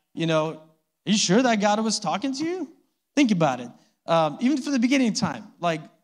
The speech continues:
Adam and Eve, right? Devil's like,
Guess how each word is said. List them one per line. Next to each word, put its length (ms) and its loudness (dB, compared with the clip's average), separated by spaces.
Adam 280 4
and 100 2
Eve, 240 0
right? 320 -4
Devil's 300 -4
like, 220 -8